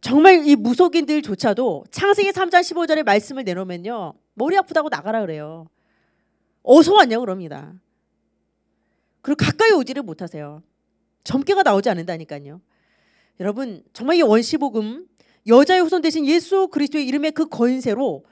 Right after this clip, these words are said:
모든 흑암을 결박할 수 있는 놀라운 권세가 여러분에게 주어져 있습니다.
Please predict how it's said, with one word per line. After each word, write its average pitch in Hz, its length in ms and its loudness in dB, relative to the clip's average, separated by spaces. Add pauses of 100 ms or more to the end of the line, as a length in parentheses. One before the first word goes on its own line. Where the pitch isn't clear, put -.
(140)
모든 349 280 2
흑암을 359 580 2
결박할 320 520 0
수 302 120 -10
있는 269 140 -6
놀라운 240 320 -2
권세가 196 320 -10
여러분에게 175 460 -8
주어져 196 360 -8
있습니다. 160 420 -16